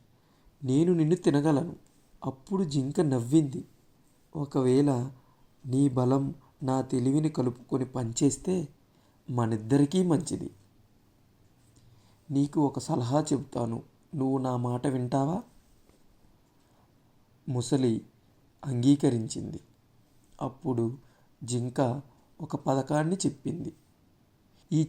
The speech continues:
చెరువు పక్కన పండ్లతో నిండిన చెట్లు ఉన్నాయి. మనం ఆ పండ్లను తినే పక్షులను బలంగా భయపెట్టగలిగితే అవి పండ్లను పడేసి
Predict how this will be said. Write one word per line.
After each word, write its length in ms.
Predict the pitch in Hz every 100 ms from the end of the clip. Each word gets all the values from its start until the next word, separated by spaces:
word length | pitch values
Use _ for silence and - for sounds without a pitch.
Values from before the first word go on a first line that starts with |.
| -
చెరువు 200 | 131 170
పక్కన 580 | 175 160 - 127 123 123 - - -
పండ్లతో 520 | 131 127 151 156 180
నిండిన 440 | 165 143 135 127 123 117
చెట్లు 260 | - 160
ఉన్నాయి. 360 | 180 135 113 - - _ _ _ _ -
మనం 320 | 127 123 131 -
ఆ 120 | 123
పండ్లను 480 | 127 131 139 170 175
తినే 280 | 160 139
పక్షులను 680 | 123 123 123 - 175 185 196 - 135
బలంగా 540 | 123 131 147 160 180
భయపెట్టగలిగితే 1080 | 139 127 131 135 135 120 117 139 202 202 - _ _ _ _ _ -
అవి 220 | 135 165
పండ్లను 520 | - 147 135 160 180
పడేసి 760 | 170 139 135 156 151 - 208